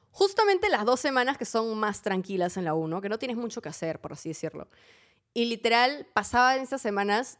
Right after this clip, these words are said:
y dejaba de hacer ejercicio, dejaba de meditar, dejaba de leer, dejaba de hacer cosas para mí, porque, o sea, realmente tenía mucho, muchos pendientes, ¿no?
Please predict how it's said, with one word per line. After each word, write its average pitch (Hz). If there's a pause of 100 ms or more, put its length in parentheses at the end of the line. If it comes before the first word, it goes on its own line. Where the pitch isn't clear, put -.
y -
dejaba 208
de -
hacer 190
ejercicio, 175
dejaba 175
de 208
meditar, 175
dejaba 220
de 226
leer, 180
dejaba 220
de 196
hacer 190
cosas 202
para 175
mí, 185 (320)
porque, 202
o 196
sea, 185
realmente 240
tenía 220
mucho, 277
muchos 339
pendientes, 220
¿no? 196